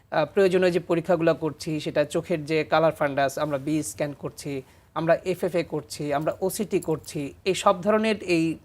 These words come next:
আহ, যে পরীক্ষা নিরীক্ষার জন্য প্রয়োজনীয় যে আধুনিক যন্ত্রাংশ, সব কিছু অ্যাভেলেবেল আছে। একই সাথে এইগুলোর মাধ্যমে আমরা যখন একটা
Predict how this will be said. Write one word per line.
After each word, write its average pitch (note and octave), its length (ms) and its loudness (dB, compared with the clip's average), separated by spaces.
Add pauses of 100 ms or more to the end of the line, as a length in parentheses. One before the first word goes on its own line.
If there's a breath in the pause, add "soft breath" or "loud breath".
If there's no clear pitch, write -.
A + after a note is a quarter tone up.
(120)
আহ, D#3+ 160 -4
যে D#3+ 240 2 (300)
পরীক্ষা F#3+ 280 2
নিরীক্ষার F3 320 0
জন্য E3+ 160 0
প্রয়োজনীয় F3+ 580 4
যে D#3+ 160 2
আধুনিক F3 460 2
যন্ত্রাংশ, D3 540 -2 (380 soft breath)
সব F#3+ 220 2
কিছু G3+ 200 0
অ্যাভেলেবেল E3 440 4
আছে। F3+ 280 2 (380 soft breath)
একই F3 260 0
সাথে G3+ 360 2 (480 soft breath)
এইগুলোর F#3+ 360 4
মাধ্যমে G#3+ 420 2
আমরা F3 200 4
যখন F#3 260 0
একটা E3+ 440 6